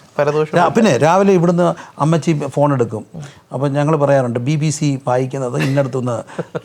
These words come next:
Speaker 2: കൊച്ചമ്മ ജോയിൻ ചെയ്യുന്നു, അപ്പുറത്തുനിന്ന് ഇന്ന കൊച്ചമ്മ ജോയിൻ ചെയ്യുന്നു, ഏ, ബി ബി സി ന്യൂസാണ്." അതാ എല്ലാം പറയുന്ന അപ്പുറത്തെ അവിടെ അമ്മായിമ്മയും പോരായിരുന്നു, അവൾ അപ്പനെ നോക്കിയില്ല. ഈ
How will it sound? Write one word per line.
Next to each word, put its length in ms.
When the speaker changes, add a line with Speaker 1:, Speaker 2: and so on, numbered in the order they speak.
Speaker 2:
കൊച്ചമ്മ 340
ജോയിൻ 320
ചെയ്യുന്നു, 280
അപ്പുറത്തുനിന്ന് 540
ഇന്ന 180
കൊച്ചമ്മ 380
ജോയിൻ 280
ചെയ്യുന്നു, 400
ഏ, 140
ബി 160
ബി 100
സി 140
ന്യൂസാണ്." 460
അതാ 320
എല്ലാം 340
പറയുന്ന 240
അപ്പുറത്തെ 360
അവിടെ 280
അമ്മായിമ്മയും 440
പോരായിരുന്നു, 480
അവൾ 120
അപ്പനെ 240
നോക്കിയില്ല. 480
ഈ 160